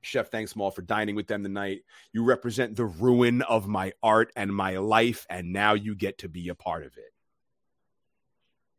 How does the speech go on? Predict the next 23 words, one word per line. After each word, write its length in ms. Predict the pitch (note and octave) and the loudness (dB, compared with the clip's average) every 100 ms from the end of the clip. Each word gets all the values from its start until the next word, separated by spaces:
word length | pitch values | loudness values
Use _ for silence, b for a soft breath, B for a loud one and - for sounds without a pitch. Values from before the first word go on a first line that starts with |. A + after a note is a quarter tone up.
| _ | _
Part 240 | A#2 A2+ | 0 2
of 100 | A2+ | 2
my 200 | G#2 G2 | 0 -2
masterpiece." 1200 | G2 G2+ F#2+ F#2 - E2 - C2 G#1 - - - - _ _ _ _ _ _ | -2 -2 -2 -4 -8 -12 -12 -16 -14 -12 -12 -14 -20 _ _ _ _ _ _
All 160 | - F#2 | -4 -2
the 80 | F#2 | -2
cooks 300 | - G2 - | -6 -6 -8
begin 280 | F#2+ F#2 F2 | -8 -8 -2
decorating 500 | G#2 - G#2 G2 F#2 | -2 -2 -2 -2 -4
the 60 | |
floor 320 | - G#2+ G2 | -8 -6 -4
and 80 | G2 | -4
the 60 | E2+ | -6
tables 440 | - G2+ F#2 E2 | -6 -6 -6 -10
with 120 | F2+ | -6
all 140 | G2 F#2 | -4 -4
this 120 | E2 | -6
food 380 | - B2 G#2+ G#2+ | -10 -8 -2 2
art. 180 | G2+ G2+ | 2 0
They 120 | G2 | -6
put 200 | - G2 | -8 -10
marshmallow 880 | F#2+ G#2+ D#3 - B2+ B2+ C3+ B2+ | -2 2 2 0 -2 0 2 2
vests 640 | A#2+ E2+ C#3 G#2 - - | 2 2 2 2 -4 -10